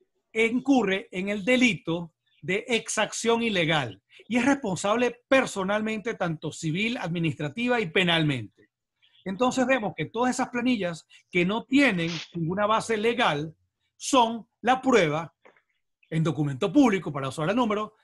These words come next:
de la, el acto de corrupción. Y es que incluso si estuviese previsto, tampoco lo puedes cobrar de la manera que se está haciendo. Artículo sesenta y nueve.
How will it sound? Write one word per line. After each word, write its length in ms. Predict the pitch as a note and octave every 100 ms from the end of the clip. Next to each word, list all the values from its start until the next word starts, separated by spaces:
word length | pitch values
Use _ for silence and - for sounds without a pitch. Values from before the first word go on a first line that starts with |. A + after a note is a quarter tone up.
| _
de 460 | D#3 B3+ C4 B3+ - _ _ _ _ _
la, 180 | A3+ A3
el 180 | F#3 F3+
acto 240 | E3+ A3
de 80 | F#3+
corrupción. 640 | F3 D#3+ C3+ - B2+ G2 _ _ _ -
Y 80 | A#3
es 80 | A3+
que 100 | C#4+
incluso 760 | B3 B3+ D4+ D4+ - D#3 D3 - _
si 180 | - G#3+
estuviese 440 | D#3 E3+ F3 G#3
previsto, 800 | B3+ C4 C#4 B3+ - - D#3+ - _
tampoco 500 | G#3 E3 - F3+ A3+
lo 160 | A3 E3
puedes 200 | E3 F3
cobrar 280 | B3 F#3 A3
de 80 |
la 80 | A3
manera 320 | D3+ C#3+ D#3+
que 80 | F#3
se 60 | -
está 160 | -
haciendo. 400 | C3+ C4+ G#3+ A2+ - _ _
Artículo 500 | F3 F3 F#3 E3 A3
sesenta 380 | G3 D#3+ C#3+ D3+
y 60 | D3
nueve. 340 | F#3+ C#3 -